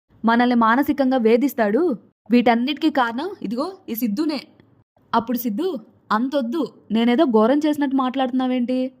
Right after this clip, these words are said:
శైలు అమాయకురాలు, కుమార్ మంచివాడు. ఇద్దరు ఇష్టపడ్డారు. ఇద్దరు గురించి నాకు పూర్తిగా తెలుసు కాబట్టి వాళ్ళ పెళ్లి పెద్దల సమక్షంలో జరగాలి అనుకున్నాను కాబట్టి ఆయన ముందే జరిపించాము.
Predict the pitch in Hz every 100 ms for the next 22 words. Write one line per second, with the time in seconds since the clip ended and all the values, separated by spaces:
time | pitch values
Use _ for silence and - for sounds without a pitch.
0 | _ _ _ - 233 233 277 302 233 254
1 | 254 220 190 175 - _ _ _ - 247
2 | 294 285 226 226 262 254 208 - - _
3 | _ - 220 185 311 330 233 294 247 214
4 | 202 196 202 _ - 220 208 311 302 285
5 | 302 320 240 220 262 262 302 294 233 226
6 | 240 247 208 208 359 - _ _ _ -
7 | 240 240 240 233 240 381 277 - _ -
8 | 220 208 302 294 247 240 254 254 240 226
9 | 233 254 247 220 240 226 220 220 208 202
10 | 214 440 - _ _ _ 220 240 277 269
11 | 277 339 262 233 247 226 185 185 208